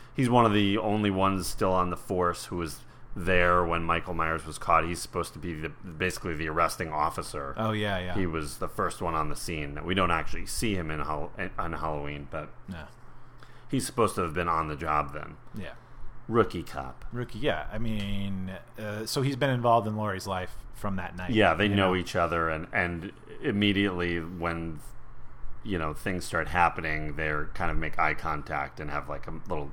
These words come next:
Speaker 1: nice little moment between them.
Speaker 2: And I like it that it,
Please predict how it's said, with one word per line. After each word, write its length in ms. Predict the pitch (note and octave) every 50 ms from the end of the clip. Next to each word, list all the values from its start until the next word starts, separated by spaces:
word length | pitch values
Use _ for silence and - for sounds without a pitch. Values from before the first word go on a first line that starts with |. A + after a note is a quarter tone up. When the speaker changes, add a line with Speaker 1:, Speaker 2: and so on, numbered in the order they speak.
| -
Speaker 1:
nice 240 | - G#2 F#2 E2+ -
little 140 | F2 F2 D2+
moment 400 | D2+ D2+ D#2 D#2 D2+ D2+ D2 -
between 320 | - E2 - - D#2+ D2+ D2
them. 220 | D2 D2 - D2+ - - - - - -
Speaker 2:
And 80 | C#3+ D3
I 60 | D#3
like 220 | D#3 E3 E3+ E3 -
it 120 | C#3 A#2+
that 100 | C3 B2
it, 100 | A#2+ A#2